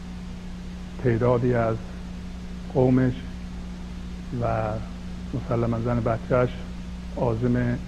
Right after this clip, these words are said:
دیدن خویشان خود در مصر شد. در یک شب تاریک راه رو گم کرد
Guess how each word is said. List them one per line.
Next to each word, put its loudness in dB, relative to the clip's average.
دیدن 6
خویشان 2
خود 4
در 8
مصر 6
شد. 0
در 4
یک 6
شب 6
تاریک 8
راه 8
رو 4
گم 6
کرد 6